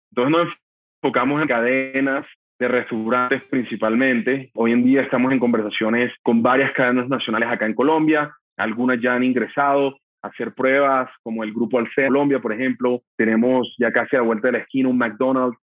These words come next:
un K F C, ya muy también próximos a entrar en Aparta, con los cuales vamos a comenzar también en este veinte veintidós. Pero tenemos esa posibilidad de trabajar con cadenas que nos permiten crecer a gran escala, porque son no solamente marcas muy reconocidas para los usuarios y consumidores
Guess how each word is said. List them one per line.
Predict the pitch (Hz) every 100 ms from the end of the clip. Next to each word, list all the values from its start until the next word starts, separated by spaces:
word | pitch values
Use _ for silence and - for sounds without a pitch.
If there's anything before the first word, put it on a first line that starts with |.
| _ -
un | 120 117
K | 135 127
F | 123 110
C, | 156 147 143 - _ _
ya | 120 117
muy | 127 135 131
también | 123 123 117
próximos | 131 120 135 123
a |
entrar | 110 110 117
en | 117
Aparta, | 131 131 123 131 139 -
con | 110
los | 104
cuales | - 110
vamos | 120 131
a |
comenzar | 123 110 - 113 107
también | 117 113 123
en | 120
este | -
veinte | 120 117 120
veintidós. | 120 117 110 110 165 - _ _
Pero | 139 147
tenemos | 139 147 165
esa | 165 180 180 175
posibilidad | 170 156 - 143 127 120 -
de | 131 147
trabajar | 139 117 120
con | 127 135
cadenas | 131 123 131 127 131 131 -
que |
nos | 107
permiten | - 107 107 131
crecer | 135 113 - 131
a | 127
gran | 123 123
escala, | 117 - 123 123
porque | 120 - -
son | 107
no | 117
solamente | 135 131 127 123
marcas | 127 123 123
muy | 120
reconocidas | 123 127 107 - 120 123 _ _ _ _ _
para | 139 147
los | 151 151
usuarios | 165 147 175 139 131
y | 139
consumidores | 143 143 151 156 139 143